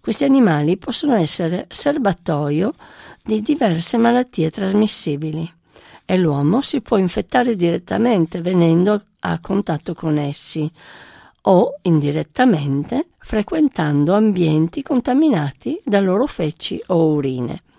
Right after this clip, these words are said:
Un altro aspetto legato alle specie selvatiche circolanti nelle città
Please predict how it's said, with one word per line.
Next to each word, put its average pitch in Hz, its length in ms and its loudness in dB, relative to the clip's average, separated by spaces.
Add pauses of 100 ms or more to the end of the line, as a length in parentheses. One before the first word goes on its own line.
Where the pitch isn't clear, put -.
(760)
Un 202 140 2
altro 247 260 0
aspetto 165 680 -4
legato 170 580 -2
alle 151 220 0
specie - 400 -6
selvatiche 175 720 -6
circolanti 170 720 -2
nelle 151 260 2
città - 640 -6